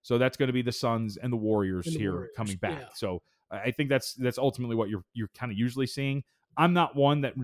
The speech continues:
Speaker 1: generally believes in just blindly betting, like, the zigzag theory, as many people will bring up, and which you will see now here in the coming days, 'cause that's,
Speaker 2: Yep.
Speaker 1: you know, a, a tr-, a betting trope in the N B A.
Speaker 2: I don't think you
Speaker 1: Um,
Speaker 2: should blindly bet it,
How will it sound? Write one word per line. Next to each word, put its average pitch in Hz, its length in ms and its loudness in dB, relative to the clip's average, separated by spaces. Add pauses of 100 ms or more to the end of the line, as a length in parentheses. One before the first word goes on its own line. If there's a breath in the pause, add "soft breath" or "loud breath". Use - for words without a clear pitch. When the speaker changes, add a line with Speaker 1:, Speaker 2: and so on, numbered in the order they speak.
Speaker 1:
generally 123 440 0
believes 113 460 -2
in 120 80 -4
just 110 200 -6
blindly 113 280 -2
betting, 113 280 -2
like, 104 180 -4
the 110 100 -2
zigzag 113 640 -4
theory, 120 380 0
as 107 120 -2
many 110 200 -4
people 117 280 -6
will 107 140 -2
bring 110 240 -4
up, 120 220 -4 (340)
and 107 140 -2
which 117 180 -2
you 120 80 0
will 104 80 0
see 123 220 -6
now 120 200 -4
here 113 200 -6
in 110 60 -4
the 107 60 -6
coming 110 280 -4
days, 107 320 0
'cause 98 160 -4
that's, 104 180 -2
Speaker 2:
Yep. 165 220 -2
Speaker 1:
you 113 80 -10
know, 87 160 -14 (100)
a, 101 100 -14 (140)
a 104 60 -8
tr-, 104 220 -10
a 104 80 -4
betting 110 280 -4
trope 120 340 -2 (100)
in 113 100 -8
the 110 100 -4
N 110 120 -4
B 101 160 -2
A. 113 200 2 (160)
Speaker 2:
I 320 120 4
don't 392 180 6
think 254 140 8
you - 20 6
Speaker 1:
Um, 226 60 6
Speaker 2:
should 175 160 0
blindly 202 420 4
bet 156 200 -2
it, 156 200 -6